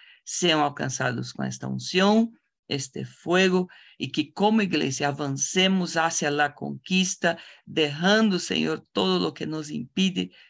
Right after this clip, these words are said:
para llegar a esta victoria de sermos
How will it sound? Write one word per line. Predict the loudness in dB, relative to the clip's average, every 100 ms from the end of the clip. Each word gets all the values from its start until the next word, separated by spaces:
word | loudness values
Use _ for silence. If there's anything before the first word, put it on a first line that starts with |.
| _
para | 2 2
llegar | 2 0 0 0
a | -2
esta | -6 -6
victoria | -6 -8 -2 0 2 0
de | -4
sermos | -6 -6 -6 -6 -8 -12